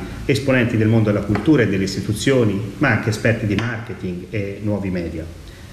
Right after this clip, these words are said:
La nostra storia, la vostra storia, è anche una storia di simboli e per questo desidero ringraziare in apertura del mio intervento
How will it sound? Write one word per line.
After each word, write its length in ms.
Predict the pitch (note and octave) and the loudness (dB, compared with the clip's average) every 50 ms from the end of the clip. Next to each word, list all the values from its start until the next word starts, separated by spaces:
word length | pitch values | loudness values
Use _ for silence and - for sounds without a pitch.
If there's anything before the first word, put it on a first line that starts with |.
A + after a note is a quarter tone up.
| - - - - - - - - | -18 -18 -18 -18 -18 -18 -10 -4
La 100 | - B2+ | 0 2
nostra 400 | C#3 E3 D#3+ C#3 - - - G#2+ | 2 4 2 2 0 -2 -4 -4
storia, 420 | G2+ - - - G#2 G2 G2 F#2+ | -4 -4 -2 0 0 0 0 0
la 120 | F#2 F#2+ G2 | 0 0 2
vostra 420 | A2+ C3+ C3 A2+ - - - G2+ | 4 4 4 2 2 -2 -4 -6
storia, 500 | F2+ - - - G#2+ G2+ G2+ F#2+ F2+ F2 - - - - - - - - | -6 -4 -2 0 0 0 0 0 -2 -4 -8 -12 -14 -14 -14 -14 -6 -2
è 80 | - | 0
anche 220 | B2+ B2+ C3 - C3 | 2 2 2 2 2
una 100 | A#2+ A#2 | 2 2
storia 240 | A2+ - B2 A#2 A2+ | 2 2 2 2 2
di 100 | G#2+ G#2 | 2 0
simboli 480 | - - C3 A#2+ G2+ F#2 F#2 F2+ E2+ E2 - - - - - - | 0 2 4 4 4 4 2 0 0 -2 -6 -8 -12 -14 -10 -6
e 100 | - B2 | -4 -2
per 160 | A2+ C3+ B2 A2+ | 0 0 0 2
questo 240 | C#3+ D3+ D3 B2+ | 2 2 2 2
desidero 680 | A2 A2 G#2+ - A2+ G#2+ G#2 G2+ G2+ G2+ G2 F#2+ F#2+ F#2 | 0 0 0 2 2 2 2 4 2 2 2 2 2 2
ringraziare 680 | F#2+ F#2 G#2 G2+ G#2+ G2+ G2 - - C3 C3 A#2+ G2+ F2+ | 2 0 0 0 0 -2 -2 0 0 2 4 4 2 2
in 100 | E2+ F2 | 0 -2
apertura 420 | F2+ - - - - - G#2 G2+ | -2 -2 -4 -4 -2 -2 0 0
del 120 | F#2 F#2 F2 | 0 0 0
mio 140 | F#2+ G#2 G2+ | 2 2 2
intervento 680 | G2 F2+ - G2 F#2 F#2+ A2 G#2 F#2+ - - F#2 | 0 0 -2 -2 0 0 0 0 0 0 -2 -2